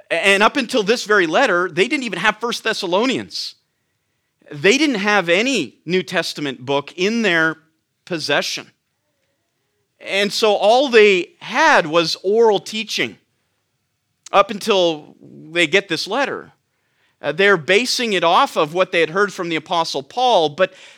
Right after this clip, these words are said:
not only that, God in his wisdom, through the ministry of the Holy Spirit, to, to help the church as-, uh, to, to mature and to protect the church against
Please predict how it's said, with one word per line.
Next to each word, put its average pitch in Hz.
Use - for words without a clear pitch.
not 220
only 254
that, 170
God 185
in 170
his 180
wisdom, 151
through 208
the 214
ministry 202
of 151
the 160
Holy 185
Spirit, -
to, 202
to 202
help 220
the -
church -
as-, -
uh, 175
to, -
to 175
mature 165
and 147
to 160
protect -
the 202
church 196
against 165